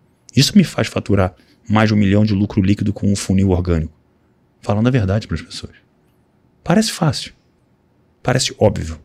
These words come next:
Mas o que a gente mais faz na vida é contar verdades que mascaram outras verdades.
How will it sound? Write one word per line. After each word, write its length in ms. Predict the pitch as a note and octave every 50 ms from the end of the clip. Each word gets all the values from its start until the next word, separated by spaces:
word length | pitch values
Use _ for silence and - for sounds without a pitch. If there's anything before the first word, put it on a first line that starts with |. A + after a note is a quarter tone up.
| _ _ _ _ _ _ _ _ _ _ _ _ _ _ _ _ _ _
Mas 160 | - A2 G#2+
o 80 | A2+ A2
que 80 | - A2+
a 20 |
gente 200 | A2+ A#2 - A2
mais 160 | A2 A#2+ -
faz 260 | - - - C3 A#2+
na 100 | B2 G#2+
vida 220 | G2 F#2+ A2+ A#2 A#2+
é 20 |
contar 280 | - - A2 - - A2
verdades 500 | A2 G#2+ F#2 F#2 G2 G2 G#2+ A#2+ - -
que 100 | - B2
mascaram 460 | A#2+ A2 G#2+ - - A2+ G#2+ G#2 G2+
outras 240 | G#2+ - - G2 F#2+
verdades. 480 | G#2+ G2+ F#2 G2+ F2+ E2+ E2+ - -